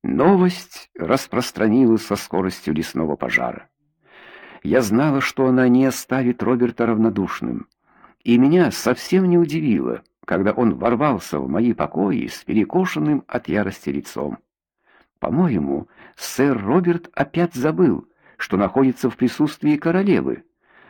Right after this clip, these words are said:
заметила я своим фрейлинам. «Оставьте нас, пожалуйста, ибо я намерена сделать ему внушение». Дамы поспешно ретировались,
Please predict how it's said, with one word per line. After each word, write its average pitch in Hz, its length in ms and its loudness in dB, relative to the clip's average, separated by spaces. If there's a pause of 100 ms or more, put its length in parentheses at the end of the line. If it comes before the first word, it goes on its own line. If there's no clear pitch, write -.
заметила 104 520 0
я 98 160 2
своим 101 300 0
фрейлинам. 62 640 -2 (680)
«Оставьте - 680 -2
нас, 98 180 -4
пожалуйста, 98 680 -4 (640)
ибо 135 220 2
я 151 100 4
намерена 156 400 6
сделать 147 460 0
ему 151 180 2
внушение». 139 720 -2 (720)
Дамы 143 300 -2
поспешно 90 500 -4
ретировались, 85 960 -4